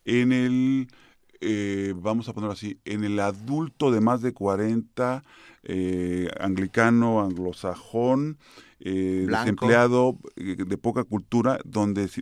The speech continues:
Speaker 1: si le, tú le dices que la culpa de su situación deriva de esos migrantes y que está amenazado, te la compra a la primera
Speaker 2: A la primera.
Speaker 1: y logra un discurso populista extraordinario. Y en Brexit, por ejemplo, también engañaron, creo que a sectores hasta de jóvenes,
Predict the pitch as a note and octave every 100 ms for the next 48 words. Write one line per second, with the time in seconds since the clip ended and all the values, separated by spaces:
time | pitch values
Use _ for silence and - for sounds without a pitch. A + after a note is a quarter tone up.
0 | - G#2 G2+ G2 - D#3 E3 C3 B2+ G#2
1 | - - - - G#2+ G#2 C#3 C3+ C3 G#2
2 | - F#2+ F#2 G#2 G2+ - G2+ A2 B2 A#2
3 | G#2+ A2 G2 F2 E2+ E2 - - - -
4 | F#2 G2+ B2 B2+ A#2 G2+ G#2 A2 C#3+ -
5 | - - F#2+ F#2 G#2+ G#2 F#2+ E2+ E2+ E2
6 | F#2+ - G2 F2+ G2 A2+ A2 A2+ A2 G#2+
7 | - A2 A2+ A#2+ A#2+ A#2 A#2 A2+ - A2+
8 | F#2+ G2 G2 G2 A#2+ - - D#2+ D#2 C#2+
9 | - _ _ _ _ - A2 A2 A2 B2
10 | - C3 - D3 C#3+ B2 B2+ C#3 - -
11 | - - G#2 A2 A#2 A#2+ A2+ A2+ A2+ A2
12 | A2 F#2+ E2+ G2 G2 F#2+ F2 F#2 A2 F#2+
13 | G2 A2+